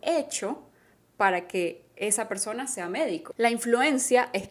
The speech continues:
clara, igual pasa con los artistas, con los cantantes, en familias de abogados,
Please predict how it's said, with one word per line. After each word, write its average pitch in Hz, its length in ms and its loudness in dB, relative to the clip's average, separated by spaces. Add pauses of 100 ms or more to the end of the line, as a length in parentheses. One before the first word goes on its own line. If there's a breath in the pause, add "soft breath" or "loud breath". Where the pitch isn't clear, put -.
clara, 190 380 6
igual 175 220 0
pasa 208 280 -2
con 240 140 -8
los 185 140 -6
artistas, 214 600 -2
con 180 180 -6
los 180 100 -4
cantantes, 214 760 2
en 185 140 -6
familias 175 320 -8
de 214 80 -10
abogados, 208 800 0